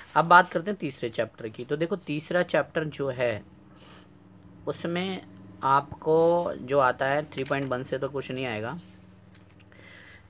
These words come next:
ये चीज़ें आती हैं, ये आप टेबल अच्छे से समझ लेना इस टेबल को, ठीक है। ये इस टेबल और ये तीन चीज़ें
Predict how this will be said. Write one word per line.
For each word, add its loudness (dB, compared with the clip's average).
ये 0
चीज़ें 0
आती 6
हैं, -2
ये 0
आप 2
टेबल 2
अच्छे -2
से -8
समझ -6
लेना -6
इस -12
टेबल -6
को, -6
ठीक -4
है। 0
ये -2
इस -10
टेबल 2
और 0
ये -4
तीन -6
चीज़ें -12